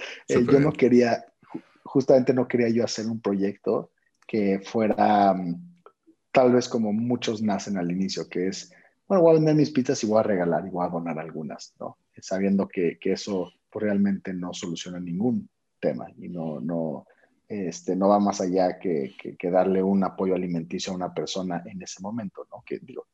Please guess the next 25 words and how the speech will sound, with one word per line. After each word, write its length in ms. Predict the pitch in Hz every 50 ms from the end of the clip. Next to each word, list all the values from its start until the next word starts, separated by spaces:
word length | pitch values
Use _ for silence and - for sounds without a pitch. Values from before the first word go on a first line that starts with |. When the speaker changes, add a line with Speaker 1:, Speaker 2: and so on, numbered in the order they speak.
| _ _
Speaker 2:
tiene 220 | - 107 110 117
su 160 | - - 104
valor, 380 | 95 92 95 104 113 104 - - _ _ _ -
tiene, 500 | - 90 92 95 90 - - - 175 _ _ _ _ _ _ _ _ _ _ _ _ _ _ _ _ _ _ _ _ -
tiene 560 | 107 104 101 101 101 98 95 92 87 87 85
su 140 | - - -
significado, 760 | - 95 87 82 82 - - 87 - - 98 90 82 78 -
pero 160 | - 85 87
no 160 | 92 92 90
trasciende 540 | - 92 92 - - - 98 90 90 87 87
a 20 |
so-, 160 | 85 - - - -
a 80 | - 87
ayudar 320 | 85 82 90 87 95 92 92
a 60 | -
solucionar 400 | - 78 78 - - 76 73 80
una 140 | 85 78 -
problemática 680 | - - 76 71 69 80 82 85 87 87 - - 87
mayor. 280 | 98 110 127 143 - _ _ _ - - - - - -
Entonces, 500 | _ - 131 123 - 139 127 110 - - - _ _ _ _ -
eh, 300 | 135 123 113 110 107 101 - - - - - - -
el 120 | 120 117
programa 380 | - 113 117 120 123 131 135 123
siempre 300 | - - 131 131 131 123
estuvo 520 | - - 131 127 123 127 131 131 127 _